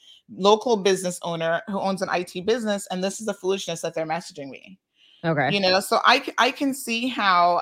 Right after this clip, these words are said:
Speaker 1: um, the stress of, and that's nowhere near what <laughs> Doctor Lee and others in his, uh, position have hel-, had to deal with the world over. So I could see how right now you'd probably just, if you could afford to do it,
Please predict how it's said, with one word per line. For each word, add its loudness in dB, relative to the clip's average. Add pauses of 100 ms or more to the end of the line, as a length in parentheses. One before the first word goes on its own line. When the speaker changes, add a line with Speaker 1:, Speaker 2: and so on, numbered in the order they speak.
Speaker 1:
um, -2
the -2
stress 0
of, -2
and -4
that's -2
nowhere -2
near -2
what -4
<laughs> -6
Doctor -2
Lee -4 (340)
and -8
others 4
in -4
his, -2
uh, -2
position -4 (440)
have -2
hel-, 0
had -2
to -8
deal -2
with -2
the -4
world 0
over. 0
So -2 (640)
I 2
could -4
see -2
how 2
right -2
now -2
you'd -4
probably -2
just, -6
if -8
you -10
could 0
afford -2
to -2
do -4
it, -2